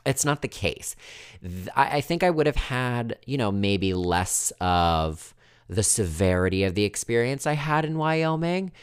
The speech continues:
In, in another place, maybe that was more accepting or closer to home, or I felt more at home with. However,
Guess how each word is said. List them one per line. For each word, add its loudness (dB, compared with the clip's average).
In, 2
in 2
another 4
place, 2
maybe 0
that 2
was -4
more -2
accepting 2
or 2
closer -4
to -2
home, 6
or -2
I 0
felt -2
more 0
at -8
home -4
with. 4
However, 0